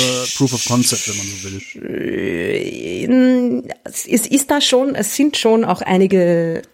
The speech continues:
Speaker 2: naja, wie soll man sagen, einige Neuigkeiten, einige unerwartete Dinge aufgetaucht.
Speaker 1: Mhm.
Speaker 2: Sind sofort auch schon irgendwie so, aha, was ist denn da los? Hm, das ist ja komisch, so in die Richtung, ja,
Speaker 1: Ja.
Speaker 2: aufgetaucht.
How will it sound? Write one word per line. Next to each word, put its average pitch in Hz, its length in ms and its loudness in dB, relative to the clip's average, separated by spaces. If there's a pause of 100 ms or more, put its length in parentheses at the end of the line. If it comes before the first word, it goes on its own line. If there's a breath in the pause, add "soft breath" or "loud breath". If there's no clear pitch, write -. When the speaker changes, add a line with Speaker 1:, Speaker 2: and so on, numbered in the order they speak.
(560)
Speaker 2:
naja, 185 220 2
wie 175 60 -8
soll 190 120 -4
man 185 80 -2
sagen, 185 220 0
einige 208 240 4
Neuigkeiten, 190 640 2
einige 196 280 2
unerwartete 196 600 2
Dinge 208 340 2
aufgetaucht. - 560 -2
Speaker 1:
Mhm. 131 360 0
Speaker 2:
Sind 240 260 2
sofort 190 440 0
auch 185 120 0
schon 190 240 0
irgendwie 180 420 -2 (460 loud breath)
so, 165 280 2
aha, 202 480 2
was 160 80 -2
ist - 60 -2
denn 190 60 2
da 220 120 4
los? 160 280 -2
Hm, 226 300 4
das - 160 4
ist 269 120 2
ja 175 100 4
komisch, 160 480 2
so 226 100 4
in 202 80 4
die 208 60 4
Richtung, 190 400 0
ja, 196 160 2
Speaker 1:
Ja. 110 100 0 (400 loud breath)
Speaker 2:
aufgetaucht. 175 600 2